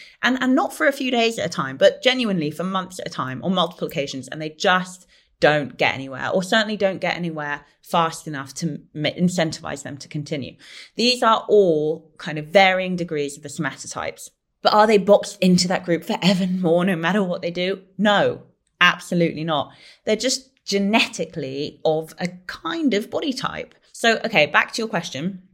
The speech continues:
Ectomorphs are what the bodybuilding community refer to as hard gainers. What this means is that we <laughs> have to throw everything but the kitchen sink at the goal, everything on crack at the <laughs> goal.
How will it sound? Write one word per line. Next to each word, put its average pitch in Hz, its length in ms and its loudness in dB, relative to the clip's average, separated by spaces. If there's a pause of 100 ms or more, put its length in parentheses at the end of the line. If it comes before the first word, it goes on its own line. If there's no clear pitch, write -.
(160)
Ectomorphs 196 840 0
are 175 60 -4
what 170 120 0
the 165 80 -8
bodybuilding 156 460 -4
community 147 540 -6
refer 143 340 -6
to 143 240 -8
as 135 220 -12
hard 135 500 -10
gainers. 135 480 -8 (400)
What - 160 6
this 190 160 -6
means 190 500 -2
is 170 120 -14
that - 140 -2
we 175 100 -2
<laughs> - 220 -4
have 240 260 -2
to 220 100 -2
throw 180 440 0 (480)
everything 151 760 0 (520)
but 175 120 4
the 180 60 -2
kitchen 175 440 -4
sink 156 440 -6
at 139 200 -4
the 156 60 -6
goal, 143 540 -2 (160)
everything 185 500 0
on 156 160 -4
crack 123 440 -2
at - 160 -4
the - 60 -6
<laughs> 190 260 2
goal. 180 160 0